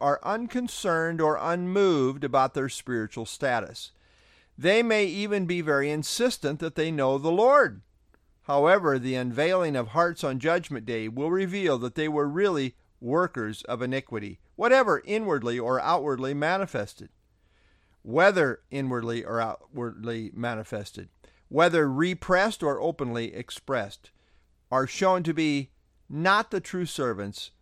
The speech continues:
of the Lord. Number seven, unbelief by its very nature is a denial of truth. This fundamental concept of denial often involves the unbeliever's refusal to see themselves for what they truly are,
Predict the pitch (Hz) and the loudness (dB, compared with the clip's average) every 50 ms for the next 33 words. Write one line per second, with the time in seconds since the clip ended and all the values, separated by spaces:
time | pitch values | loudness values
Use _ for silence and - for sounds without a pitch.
0 | _ _ _ _ - 113 107 101 110 110 113 117 123 127 120 110 101 98 - _ | _ _ _ _ -10 -10 -8 -8 -6 -6 -4 -2 0 0 0 -2 -4 -6 -12 _
1 | _ _ _ _ _ _ _ _ _ _ _ _ _ _ - 139 160 190 196 196 | _ _ _ _ _ _ _ _ _ _ _ _ _ _ -4 -2 -2 0 0 -2
2 | 170 - - 202 190 175 139 113 98 - _ _ _ _ _ _ _ _ _ _ | -2 -2 0 0 2 2 0 -2 -8 -14 _ _ _ _ _ _ _ _ _ _
3 | _ _ - 185 208 247 254 233 226 214 202 190 190 196 175 _ - 160 156 156 | _ _ -2 0 0 2 2 2 2 4 4 2 0 -2 -4 _ 0 2 2 2
4 | 151 147 143 135 - - - _ - 131 123 139 131 131 135 139 143 156 170 175 | 2 0 -2 -4 -6 -12 -16 _ -12 -6 -4 -2 -2 -2 -2 -4 -2 0 0 0
5 | 180 175 - 185 175 113 131 160 135 143 135 120 131 127 123 127 127 135 135 123 | -2 -2 -4 -4 -4 -2 -2 -4 -2 -4 -4 -4 -4 -4 -2 0 0 2 2 0
6 | 120 113 - - - - 139 117 107 - - - - - _ _ _ _ _ _ | 0 -2 -4 -8 -10 -6 -6 -6 -6 -8 -12 -20 -20 -20 _ _ _ _ _ _
7 | _ - - 117 127 - - - 151 151 151 151 151 151 147 147 143 - - 170 | _ -14 -10 -10 -8 -8 -4 -2 -2 -2 0 0 0 0 0 0 -2 -4 -2 -2
8 | 165 160 160 165 - 175 165 151 - 156 139 151 147 151 151 160 175 180 175 120 | -2 0 -2 -2 -2 -2 -2 -2 -4 -8 -6 -4 -2 0 2 4 4 4 4 2
9 | 147 165 156 175 165 160 156 151 151 156 165 170 165 151 165 - 127 165 170 160 | 2 0 0 0 -4 -4 -2 0 2 2 2 2 0 -2 -4 -2 -2 -2 0 0
10 | 165 165 165 165 156 170 151 143 160 156 151 - - 185 185 190 165 175 165 - | 0 2 2 0 0 -2 -4 -2 -2 -4 -4 -4 -6 -6 -6 -6 -6 -6 -6 -4
11 | 180 165 - - 185 180 175 175 175 170 - - 185 180 180 175 - - _ _ | -4 -6 -4 -6 -6 -4 -4 -4 -6 -4 -2 2 4 4 4 2 0 -6 _ _
12 | _ _ _ - 185 170 165 160 170 180 185 185 - _ _ _ _ _ _ - | _ _ _ -2 0 2 2 6 6 6 6 6 2 _ _ _ _ _ _ -2
13 | 190 190 - - 196 190 190 190 208 226 233 196 135 - | 0 0 0 2 2 4 6 6 8 8 8 6 4 2